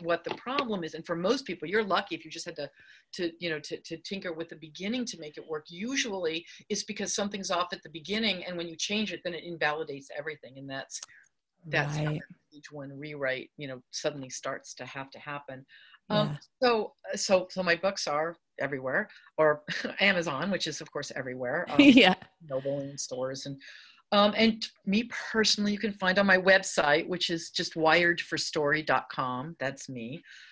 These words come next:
Speaker 2: Excellent.
Speaker 1: Um, and then the thing I'm the most, <laughs> as I was,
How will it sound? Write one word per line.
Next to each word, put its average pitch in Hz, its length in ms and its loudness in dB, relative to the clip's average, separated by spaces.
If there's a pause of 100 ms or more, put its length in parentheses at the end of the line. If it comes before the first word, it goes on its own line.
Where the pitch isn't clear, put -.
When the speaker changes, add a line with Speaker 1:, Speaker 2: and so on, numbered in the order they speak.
(140)
Speaker 2:
Excellent. 175 500 6
Speaker 1:
Um, - 20 -8 (500)
and 220 260 6
then 240 240 6
the 233 80 2
thing 294 180 2
I'm 269 100 4
the 240 60 4
most, 269 460 6
<laughs> - 0 -
as 262 500 6
I 254 100 10
was, 240 240 2